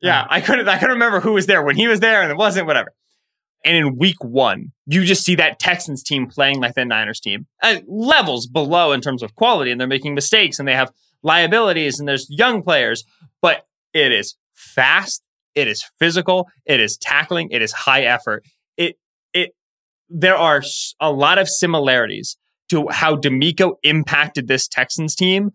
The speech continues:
to how, uh, Dan Campbell impacted his Lions team,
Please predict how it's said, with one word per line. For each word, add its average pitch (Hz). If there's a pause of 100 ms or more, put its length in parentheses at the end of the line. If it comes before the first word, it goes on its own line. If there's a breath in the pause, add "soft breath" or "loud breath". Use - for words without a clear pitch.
(280)
to 185
how, 151
uh, 131
Dan 151
Campbell 143
impacted 131
his 120
Lions 113
team, 104